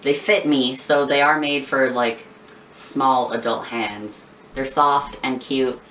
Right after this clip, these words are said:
Like I mentioned, they're probably gonna go to my younger stepsisters, and if not, then I'll probably donate them. Following that, there are little...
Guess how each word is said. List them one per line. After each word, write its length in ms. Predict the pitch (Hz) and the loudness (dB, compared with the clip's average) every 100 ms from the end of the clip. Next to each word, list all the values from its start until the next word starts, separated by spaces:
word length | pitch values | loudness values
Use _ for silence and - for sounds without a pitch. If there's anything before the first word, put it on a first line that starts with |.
| - | 0
Like 220 | 165 165 | 2 4
I 80 | 175 | 4
mentioned, 440 | 165 160 160 156 | 4 2 0 2
they're 120 | 143 | 2
probably 300 | 143 151 151 | 4 4 4
gonna 160 | 147 143 | 0 0
go 180 | 143 135 | 2 0
to 280 | 143 139 131 | 0 0 0
my 220 | 123 127 | 0 0
younger 200 | 131 127 | 0 -2
stepsisters, 720 | - 165 170 175 - 165 156 | -2 -4 -2 -6 -2 -4 -2
and 200 | 151 160 | -2 -2
if 120 | 160 | 0
not, 240 | 175 185 | 2 2
then 320 | 160 160 156 143 | 2 0 0 0
I'll 260 | - 143 143 | 2 2 0
probably 380 | 156 151 160 | 0 0 0
donate 420 | 165 180 160 123 - | 0 2 2 0 -4
them. 220 | 160 165 - | -8 -8 -8
Following 680 | - 160 165 170 160 151 | 2 4 4 2 0 0
that, 340 | 139 151 - - - | 2 2 0 -6 -12
there 380 | 131 139 143 139 | -4 0 2 2
are 320 | 123 135 135 | 4 4 4
little... 500 | 135 143 139 135 131 | 2 0 0 0 -2